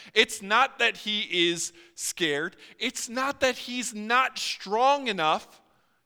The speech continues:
to stay. It's not that the Roman soldiers or the, or the, the Jewish officials are too strong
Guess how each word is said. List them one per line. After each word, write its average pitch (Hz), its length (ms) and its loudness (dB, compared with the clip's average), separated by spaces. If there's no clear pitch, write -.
to 247 140 0
stay. 254 640 4
It's 220 220 4
not 269 300 6
that 262 160 8
the 240 100 6
Roman 247 440 4
soldiers 233 640 0
or 226 260 2
the, 220 380 0
or 247 240 10
the, 208 400 4
the 196 120 4
Jewish 277 460 0
officials 254 540 -2
are 202 180 2
too 269 300 -2
strong 202 840 0